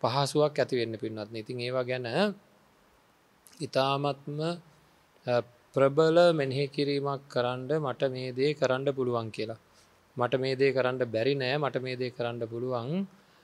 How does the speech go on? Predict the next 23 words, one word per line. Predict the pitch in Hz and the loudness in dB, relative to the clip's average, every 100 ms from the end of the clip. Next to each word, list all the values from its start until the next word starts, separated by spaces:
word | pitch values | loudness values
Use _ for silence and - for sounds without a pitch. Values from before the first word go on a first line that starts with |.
| _ _ | _ _
අ, | 120 117 113 113 | -2 0 0 -2
මේක | 123 127 120 135 | -2 -2 2 4
සම්මා | 135 131 123 127 | 2 0 0 0
සම්බුදුරජාණන් | 123 127 123 123 123 123 123 123 | 0 -2 -4 -2 0 0 -2 -4
වහන්සේ | 123 120 127 | -4 -2 -4
දේශනා | 120 117 127 120 120 | -2 -4 -4 -4 -4
කරපු, | - 123 120 131 131 127 - - _ _ | -2 -2 -2 -2 -2 -4 -10 -20 _ _
අ, | 123 120 | 2 2
ධර්මය, | 113 120 123 139 139 147 | 4 2 2 0 0 0
ප්‍රායෝගික | 143 - 123 135 139 139 | 0 4 6 8 6 2
ධර්මයක්. | 139 120 113 127 135 156 165 - | 2 2 2 0 0 0 0 0
අ, | 127 123 | 2 2
කරලා | 120 127 127 127 | 0 -2 0 2
බලන්න | 113 120 135 139 | 2 2 2 0
ඕනේ. | 143 156 | 0 0
හැමදාමත් | 120 123 127 131 135 151 143 | -4 -4 0 0 2 0 -2
මේ | 127 123 | -6 -4
දේවල් | 127 131 127 | -4 -4 -4
එක | 127 - 147 147 - - _ _ - | -6 0 2 2 -2 -20 _ _ -2
රැඳිලා | 120 131 147 147 | 0 2 4 4
ඉඳලා | 147 147 127 | 4 2 2
හරියන්නේ | 131 135 131 127 | 2 2 0 -2
නැහැ. | 120 120 127 | -4 -4 -2